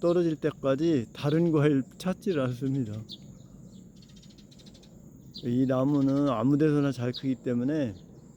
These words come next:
하나만 딱 캐면 꺾꽂이에도 다 되는 거기 때문에 가까이에서 한번 키워보시면 아주 한,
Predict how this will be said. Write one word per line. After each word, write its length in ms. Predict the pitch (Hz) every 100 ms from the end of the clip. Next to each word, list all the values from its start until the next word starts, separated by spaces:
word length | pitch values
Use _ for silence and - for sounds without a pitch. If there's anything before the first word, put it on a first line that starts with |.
| - - - - - - - - - -
하나만 600 | - 180 175 160 147 139 -
딱 220 | - 156 -
캐면 540 | 147 143 156 120 104 110 -
꺾꽂이에도 720 | - 180 - 214 180 185 156 160
다 200 | 113 123
되는 300 | 139 143 139
거기 160 | 131
때문에 680 | 120 127 123 127 139 131 110 - - - - -
가까이에서 680 | - 117 139 135 135 127 127
한번 300 | 127 123 120
키워보시면 1000 | - 165 156 131 120 - 127 156 110 98 - - - _ _ - - - - _ _ - _ _ _ - - - -
아주 400 | 123 131 139 131
한, 360 | 139 156 143